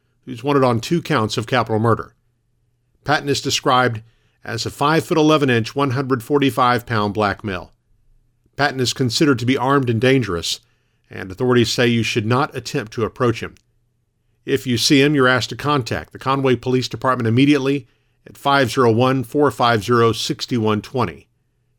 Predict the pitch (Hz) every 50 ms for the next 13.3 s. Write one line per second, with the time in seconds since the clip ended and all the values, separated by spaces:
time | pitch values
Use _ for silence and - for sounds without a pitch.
0 | _ _ _ _ _ _ _ _ _ - - 147 165 156 147 - - - 139 143
1 | 139 123 - 135 117 127 135 131 127 123 120 120 127 120 113 - 123 110 113 120
2 | 135 147 139 - - 147 135 131 131 127 123 107 113 110 - - 143 135 139 135
3 | 131 117 120 131 135 127 113 120 113 98 117 127 131 120 98 90 90 90 - -
4 | - _ _ _ _ _ _ _ _ _ - 107 107 107 104 - 147 147 160 139
5 | - - 151 143 135 131 123 120 117 113 - - 151 151 143 139 131 123 120 -
6 | - 131 131 123 113 107 110 101 110 139 139 123 92 73 67 - _ _ _ _
7 | _ _ _ _ _ - 110 110 110 - 135 131 127 120 113 - 143 131 123 120
8 | 123 143 156 151 127 - - - 123 107 101 - - 143 139 123 - 135 113 95
9 | 87 - - 98 - - 110 101 98 98 98 101 104 98 - 87 - _ _ _
10 | _ _ _ _ _ _ _ _ _ _ _ _ _ - 123 117 139 147 147 -
11 | 147 131 127 117 - 127 120 113 104 - - 139 127 135 143 135 123 104 107 120
12 | 123 117 127 120 117 110 - - 135 131 123 120 127 127 123 117 110 - 123 123
13 | 123 127 131 131 123